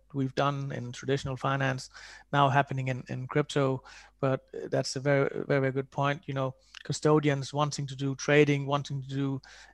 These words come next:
uh, you know, money supermarket. And we know it, it'll end in tears and, you know, conflict of interest. Uh, the way I, I was taught conflict of interest, you know, if there's a conflict of interest,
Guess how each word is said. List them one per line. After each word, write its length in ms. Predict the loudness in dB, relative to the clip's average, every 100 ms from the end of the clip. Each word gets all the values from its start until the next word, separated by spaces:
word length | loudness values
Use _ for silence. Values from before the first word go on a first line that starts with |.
| -2
uh, 240 | 0 2
you 120 | 0
know, 120 | -2 0
money 260 | 2 0
supermarket. 800 | 0 -2 -2 2 2 4 2 0 -8 _ _ -6
And 180 | 0 4
we 100 | 6
know 200 | 10 10
it, 140 | 8
it'll 260 | 4 2 2
end 160 | 2
in 120 | -2 0
tears 420 | 4 6 4 0
and, 200 | -6 -6
you 120 | -6
know, 140 | -4 -4
conflict 420 | 0 0 0 0
of 100 | 0
interest. 480 | -2 2 0 0 -8 _ _ _ -2
Uh, 160 | 2 4
the 120 | 6
way 220 | 8 10
I, 560 | 10 10 8 6 8 6
I 60 |
was 340 | 4 -2 -4 -8
taught 260 | 0 2 2
conflict 360 | 0 0 0 0
of 60 |
interest, 400 | -2 -2 -2 -2
you 60 | -2
know, 200 | -2 -4 -12 -20 _ -4
if 180 | 0 4
there's 380 | 6 6 2
a 40 | 2
conflict 320 | 2 2 0
of 80 | 2
interest, 500 | 2 6 4 2